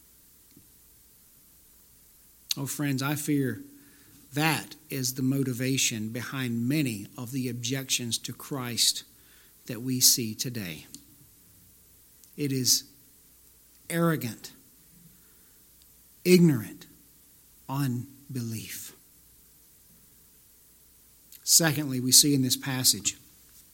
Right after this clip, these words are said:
that ignorant unbelief is corrected by God's word and God's power. Ignorant unbelief is corrected by God's word and God's power.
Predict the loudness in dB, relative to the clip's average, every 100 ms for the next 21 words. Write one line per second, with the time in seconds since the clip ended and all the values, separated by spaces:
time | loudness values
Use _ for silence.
0 | -20 -20 -20 -20 -20 -20 -20 -12 -12 -12
1 | -20 -20 -16 -12 0 6 8 8 6 2
2 | 4 4 6 4 2 -2 -2 0 2 0
3 | 2 2 2 -4 -12 -20 -20 -20 -20 -20
4 | -20 -20 -20 -20 -20 -20 -20 -20 -20 -14
5 | -6 -6 -4 -2 -2 -4 -6 -2 2 2
6 | 0 -6 -18 -20 -20 -20 -20 -20 -20 -20
7 | -20 -20 -20 -20 -20 -20 -10 -6 -4 -2
8 | 0 -2 -4 -10 -8 -6 -8 -12 -16 -20
9 | -20 -20 -20 -20 -20 -20 -20 -10 -2 2
10 | 2 0 0 0 2 2 0 -2 -4 -4
11 | -4 -4 -4 -6 -6 -4 -4 -4 -4 -4
12 | -4 -4 -6 -8 -8 -8 -8 -10